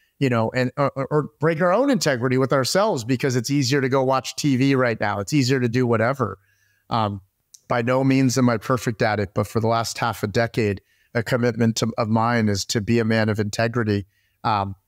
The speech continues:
even when it's hard. <laughs> If you wanna get into my phone, my password is, uh, integrity.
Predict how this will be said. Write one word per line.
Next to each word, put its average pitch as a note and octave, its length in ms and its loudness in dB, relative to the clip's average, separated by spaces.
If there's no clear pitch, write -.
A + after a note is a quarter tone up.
even A#2+ 240 2
when A2+ 120 2
it's G#2+ 120 -4
hard. A2+ 440 -2
<laughs> - 560 -8
If A#2+ 200 -2
you C3+ 60 2
wanna A2+ 140 2
get A#2 160 0
into A#2 100 -4
my A2 140 0
phone, C#3+ 440 0
my A#2+ 120 0
password B2+ 500 -2
is, B2 220 -2
uh, A#2+ 220 0
integrity. D3 720 0